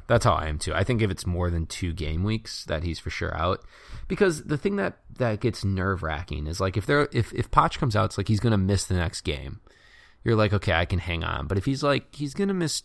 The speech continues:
two games, maybe three, you're like, "Whoa, whoa, whoa, now you're throwing maybe in there?"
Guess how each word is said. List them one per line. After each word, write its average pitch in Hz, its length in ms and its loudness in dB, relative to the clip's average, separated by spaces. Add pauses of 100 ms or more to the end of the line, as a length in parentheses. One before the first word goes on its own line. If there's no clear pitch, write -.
two 127 320 0
games, 120 420 2
maybe 107 300 4
three, 101 440 4
you're 95 160 4
like, 95 280 4
"Whoa, 107 180 6
whoa, 104 200 6
whoa, 92 260 4
now 85 160 2
you're 98 100 6
throwing 87 480 2
maybe 90 400 2
in 135 120 2
there?" 147 280 0